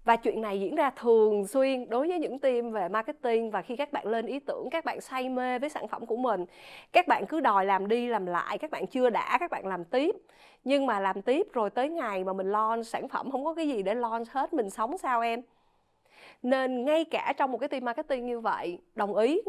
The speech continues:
mình có những người P nhưng dứt khoát cũng phải có người J luôn. Còn không chị dám, dám chắc với em team nó cũng fail à. Ngược lại như là Amanda nói thì ngay cả trong cái ngành tài chính hay là được coi là khô khan,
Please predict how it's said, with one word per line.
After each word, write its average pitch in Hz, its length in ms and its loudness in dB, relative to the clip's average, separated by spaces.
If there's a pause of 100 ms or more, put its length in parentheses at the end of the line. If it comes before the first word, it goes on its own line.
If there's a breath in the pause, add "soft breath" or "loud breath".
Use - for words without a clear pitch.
(220)
mình 190 300 -4
có 226 200 0
những 285 240 -2
người 240 140 4
P 190 120 -2
nhưng 240 460 2
dứt 330 100 -2
khoát - 320 0
cũng 233 100 -2
phải 233 120 -4
có 277 100 -2
người 285 160 -4
J 220 340 -2
luôn. 220 280 -2
Còn 202 160 -6
không 247 300 -2
chị 180 200 -4
dám, 240 220 0 (220)
dám 269 160 6 (100)
chắc 339 200 -2
với 330 100 -6
em 233 260 -2
team 233 160 0
nó 277 60 0
cũng 247 160 -6
fail 220 420 0
à. 131 100 -8 (840 loud breath)
Ngược 226 240 8
lại 196 280 4
như 262 240 2
là 233 100 2
Amanda 226 480 -2
nói 226 400 -2
thì 233 140 -2
ngay 247 400 0
cả - 340 -2
trong 262 140 -2
cái 302 100 -6
ngành 240 200 -4
tài 185 160 -2
chính 311 380 -2 (120)
hay 240 340 -4
là 180 440 -2 (160)
được 208 240 0
coi 247 280 2
là 220 100 0
khô 233 220 -4
khan, 233 340 -2